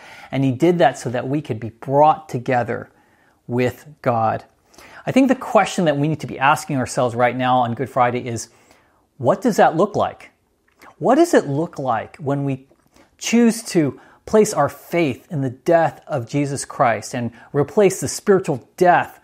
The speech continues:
within us and, uh, with the, the atoning, saving work of Jesus Christ and his death on the cross? What does that look like in real life? We asked several members of our church to make a one to three minute video giving a testimony of how,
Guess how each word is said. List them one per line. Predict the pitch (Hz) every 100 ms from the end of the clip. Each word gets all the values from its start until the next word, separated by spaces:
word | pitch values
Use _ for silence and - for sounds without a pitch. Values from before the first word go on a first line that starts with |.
| _
within | 143 139 151 139
us | 147 131 - - - _ _ _
and, | 127 127 123 - -
uh, | 123 127
with | 135 143 - - -
the, | 127 117 - _ -
the | 127
atoning, | 120 - 180 202 185 135 120 _ _
saving | - - 180 185 175 151 127 - _ _ -
work | 151 147 135 - -
of | 123
Jesus | 131 151 147 -
Christ | - 147 123 -
and | 117
his | 139 160
death | 147 131 -
on | 120
the |
cross? | 117 131 110
What | 185 262
does | 285
that | -
look | 127 139 -
like | 127 110 -
in | 123
real | 117 120
life? | 110 107 98 - _ _ _ _ _ _ _ _ _ _ _ _ _ -
We | 170 226
asked | 262 262
several | - 226 202
members | 170 185 185 151
of | - 151 147 -
our | 151
church | 139 - 170 135 -
to | 156
make | 160 -
a |
one | 127 123 131 170 208 214 208
to | - 160
three | - 160
minute | 165 160 -
video | 107 135 139 113 107 107
giving | 110 196 202
a |
testimony | - - 214 202 - 135 117 117 113
of | 139 131
how, | - 165 160 151